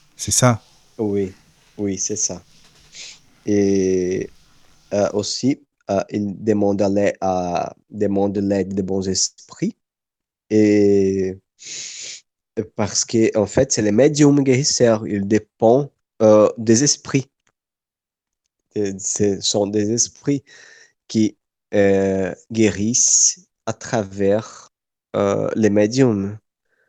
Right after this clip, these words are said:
Speaker 2: Et, euh, il dit, « Détournez de moi toutes pensées d'orgueil et d'égoïsme qui pourraient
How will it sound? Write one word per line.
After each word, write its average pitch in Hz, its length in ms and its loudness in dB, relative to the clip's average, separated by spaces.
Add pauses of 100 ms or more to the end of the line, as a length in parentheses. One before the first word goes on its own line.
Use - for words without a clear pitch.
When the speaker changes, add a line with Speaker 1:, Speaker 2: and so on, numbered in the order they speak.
(340)
Speaker 2:
Et, 107 760 4 (1700)
euh, 95 400 0 (340)
il 110 280 -2
dit, « 113 240 0
Détournez 127 680 0
de 156 80 -2
moi 127 280 0 (120)
toutes 170 200 -8
pensées 143 360 -4
d'orgueil 120 500 0
et 135 40 -2
d'égoïsme 120 600 -2
qui - 140 -20
pourraient 113 460 -6